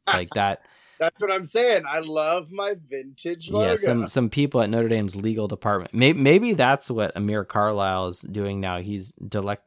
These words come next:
Speaker 2: director of player development. Like, he's, he's doing social media, making sure, like, no one's selling,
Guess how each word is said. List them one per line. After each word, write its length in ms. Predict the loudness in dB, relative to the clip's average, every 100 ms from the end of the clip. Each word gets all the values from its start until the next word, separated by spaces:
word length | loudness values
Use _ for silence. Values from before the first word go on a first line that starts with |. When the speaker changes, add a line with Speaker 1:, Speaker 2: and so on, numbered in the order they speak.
| -10
Speaker 2:
director 400 | -6 -6 -6 -8
of 140 | -10
player 300 | -10 -6 -4
development. 640 | -6 -6 -6 -4 -6 -6 -6
Like, 200 | -6 -6
he's, 260 | -10 -10 _ -20 -20
he's 220 | _ -4 0
doing 380 | 4 4 2
social 440 | 0 -2 -2 -2 -2
media, 360 | -2 0 0
making 340 | 0 -4 -4 -6
sure, 260 | -4 -2
like, 320 | 0 -2 -4 _ _ -20 -20 _ _
no 160 | 2 4
one's 240 | 4 0
selling, 720 | 0 2 4 2 0 -2 -6